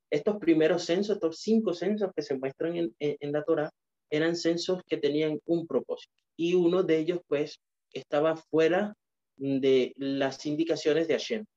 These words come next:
¿no? Que es el relato que habíamos hablado de, del rey David. Ahora, en este censo en particular, se nos dice que las monedas reunidas para este censo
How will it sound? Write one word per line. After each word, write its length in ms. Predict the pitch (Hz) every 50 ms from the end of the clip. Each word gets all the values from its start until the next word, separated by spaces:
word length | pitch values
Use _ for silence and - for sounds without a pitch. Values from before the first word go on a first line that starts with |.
| _ _ _ _ _ _
¿no? 260 | - 143 170 180 170 - -
Que 300 | 123 117 113 110 120 127
es 180 | 123 - 131 -
el 220 | 143 147 147 135
relato 440 | 127 139 135 127 123 123 123 151 147
que 100 | - 147
habíamos 380 | 131 123 127 120 147 147 - 131
hablado 560 | 120 110 113 113 113 113 117 123 135 139 - _ _ _ _ _ _ _ _
de, 560 | - 131 127 123 117 117 113 110 110 107 - - _ _ _ _ _
del 320 | 110 - 110 107 104 104 104
rey 220 | 110 107 107 104
David. 280 | 107 107 98 98 92 - _ _ _ _ _ _ _ _ _ _ _ _ _ _ _ _ _ _ _ _ _ _ _ _ -
Ahora, 400 | 135 143 143 139 131 110 - - -
en 200 | 156 165 170 214
este 220 | 240 - - 254
censo 380 | - - 226 226 233 220 - 202
en 80 | 180
particular, 640 | - 175 175 - 381 381 - 392 160 143 147 - - - _ _ _ _ _ _
se 140 | - - 151
nos 200 | 151 151 147 147
dice 400 | 190 196 196 - - 202 202 -
que 140 | - 190
las 180 | 180 156 143 139
monedas 400 | 139 139 139 143 165 175 180 175
reunidas 640 | 175 175 170 160 170 180 190 190 170 175 175 - - _
para 260 | - 135 127 127 127 127
este 320 | 135 135 - _ 180 180
censo 640 | 175 - 202 196 185 170 160 160 - - 202 233 -